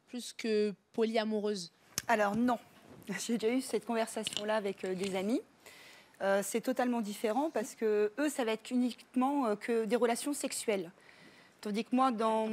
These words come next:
Speaker 1: peu plus quand même, parce que c'est quand même, on partage les cinémas, euh,
Speaker 2: Euh, moi, dans
Speaker 1: euh,
Speaker 2: mes relations polyamour, on, on vit de belles choses. Il n'y a pas forcément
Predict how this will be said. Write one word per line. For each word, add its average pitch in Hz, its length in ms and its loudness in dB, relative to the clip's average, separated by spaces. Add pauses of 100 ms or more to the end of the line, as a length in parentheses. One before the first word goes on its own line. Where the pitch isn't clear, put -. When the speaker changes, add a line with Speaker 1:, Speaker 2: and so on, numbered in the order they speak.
Speaker 1:
peu 220 40 -2
plus 247 160 -14
quand 214 120 -6
même, 214 120 -6
parce 202 140 -14
que - 100 -12
c'est 175 120 -8
quand 185 140 -6
même, 190 240 -6
on 175 40 -16
partage 170 280 -6
les 165 80 -10
cinémas, 202 760 -4
euh, 170 200 -6 (340)
Speaker 2:
Euh, 220 40 2
moi, 247 260 6
dans 233 640 6
Speaker 1:
euh, - 20 2
Speaker 2:
mes 233 380 4
relations 240 480 6
polyamour, 254 720 4
on, 220 960 2
on 208 100 0
vit 220 160 0
de 247 80 4
belles 262 200 6
choses. 320 240 0
Il - 20 -2
n'y 226 60 4
a 202 60 2
pas 311 200 4
forcément 285 520 2